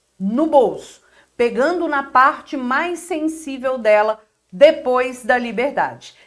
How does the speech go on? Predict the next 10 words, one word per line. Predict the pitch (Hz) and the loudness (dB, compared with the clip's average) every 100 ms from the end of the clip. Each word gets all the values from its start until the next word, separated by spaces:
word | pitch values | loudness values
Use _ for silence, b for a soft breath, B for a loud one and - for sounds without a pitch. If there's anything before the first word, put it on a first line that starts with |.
| b | b
que | - 339 | -6 -6
são | 330 254 247 247 - | 0 0 0 -8 -18
suas | - - 196 185 | -18 -10 -8 -6
economias. | 190 196 185 202 127 - - - b b b | -6 -6 -6 -8 -10 -14 -18 -18 b b b
Então, | 294 302 | 2 2
quando | 381 427 | 2 2
alguém | 311 254 262 | 2 0 -6
pratica | 262 247 240 - 349 339 | -2 -2 -2 -6 -4 -2
um | 254 202 208 | -4 -2 0
ato | 226 233 - 170 | 0 0 -6 -16